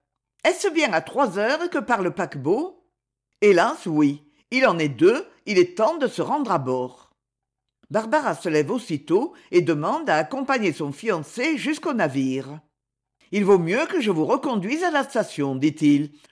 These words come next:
Je ne puis supporter l'idée de vous laisser seule ici. » « Non », s'écrie-t-elle, les larmes aux yeux. «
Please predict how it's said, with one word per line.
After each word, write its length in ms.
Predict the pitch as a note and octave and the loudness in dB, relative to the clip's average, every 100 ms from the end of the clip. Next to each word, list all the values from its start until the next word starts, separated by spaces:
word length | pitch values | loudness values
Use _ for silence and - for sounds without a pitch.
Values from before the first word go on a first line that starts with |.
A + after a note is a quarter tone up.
| - | -12
Je 160 | C#3+ G#3+ | 0 2
ne 140 | D4 | 2
puis 240 | E4 F#3 E3 | -2 -4 -2
supporter 540 | D4 D4+ D4+ - F#3 | -2 0 0 2 2
l'idée 460 | D3+ C#3 D#3+ C#4 - - E3 | 2 2 2 2 -2 -6 0
de 80 | |
vous 160 | F3+ E3 | 2 2
laisser 440 | F3+ B3 - C#4+ | 2 0 -2 -2
seule 380 | D4+ - E4+ C#4+ | -2 -2 0 0
ici. » « 540 | G3 - - C3+ C#3+ - _ _ _ _ _ _ _ C4+ | -2 -4 -4 -4 -4 -10 _ _ _ _ _ _ _ -6
Non », 360 | E4 E4 A3 - - | 2 2 2 -8 -4
s'écrie-t-elle, 720 | A#3 G3 F#3 G3 B3+ D4 G#3 | -2 0 -2 0 0 0 0
les 100 | D#3+ | 0
larmes 320 | E3+ D4+ C#4 | 2 2 0
aux 80 | F#3+ | -2
yeux. « 540 | C#3 C#3 C3+ C#3 - | -2 0 0 -2 -10